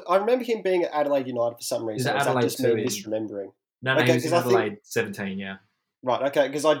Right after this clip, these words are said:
Speaker 1: I remember, I remember him getting a really bad injury at Adelaide, and I'm pretty sure that really kind of sums up his career. It's just been one of those ones where as soon as he starts playing, he gets a bad injury. So,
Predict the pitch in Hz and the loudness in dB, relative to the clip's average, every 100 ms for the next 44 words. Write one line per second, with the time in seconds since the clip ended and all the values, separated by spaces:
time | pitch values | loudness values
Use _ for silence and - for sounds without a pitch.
0 | 165 160 156 160 160 156 147 - _ _ | 2 4 4 4 4 2 0 -4 _ _
1 | _ _ _ 135 143 143 156 151 139 131 | _ _ _ -2 2 2 2 2 2 2
2 | 131 120 110 117 117 113 104 107 107 104 | 0 -2 -2 -2 -2 -2 -2 -2 -4 -4
3 | 104 98 _ _ _ - 107 104 101 107 | -8 -8 _ _ _ -4 -2 0 0 2
4 | 98 98 101 _ _ - - 139 160 - | 2 0 -6 _ _ -18 -6 0 0 0
5 | 127 113 - 113 110 - 107 - - 95 | 0 0 -2 -6 -6 -4 -2 -2 -2 -4
6 | 101 98 - 107 - 98 110 113 - 120 | -4 -6 -6 -8 -8 -6 -2 -2 -2 -4
7 | - 113 110 107 107 110 107 104 104 - | 0 2 2 2 -2 -2 -4 -4 -4 -2
8 | 117 113 113 - 104 98 - 120 107 104 | 0 0 -2 -4 -4 -4 0 0 2 0
9 | 104 104 - 104 101 98 - - _ _ | -4 -6 -6 -2 0 0 -2 -8 _ _
10 | _ _ _ _ _ _ _ _ _ - | _ _ _ _ _ _ _ _ _ -6
11 | 127 117 113 107 131 120 | -4 -4 -8 -8 -4 -4